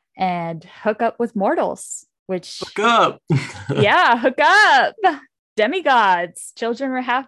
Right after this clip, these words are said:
Speaker 1: god, half mortal. Uh, Percy looks at a statue with ancient Greek written on it,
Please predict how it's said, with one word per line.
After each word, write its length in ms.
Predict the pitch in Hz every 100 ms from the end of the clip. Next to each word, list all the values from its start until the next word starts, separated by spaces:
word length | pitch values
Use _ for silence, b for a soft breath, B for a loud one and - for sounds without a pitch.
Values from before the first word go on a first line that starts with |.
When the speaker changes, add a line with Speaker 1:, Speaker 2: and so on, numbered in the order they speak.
| -
Speaker 1:
god, 440 | 220 285 302 190
half 280 | 196 196 202 -
mortal. 680 | 214 262 294 175 151 190 _ _ _ _ _ _ -
Uh, 180 | 202
Percy 440 | 196 247 262 285 254
looks 380 | 220 240 - 220
at 120 | 196
a 80 | 196
statue 840 | - - 202 262 - 165 151 156
with 220 | 180 180 180 -
ancient 500 | 202 - 214 170 -
Greek 340 | 175 196 262 -
written 300 | 254 254 254
on 200 | 277 285
it, 200 | 330 311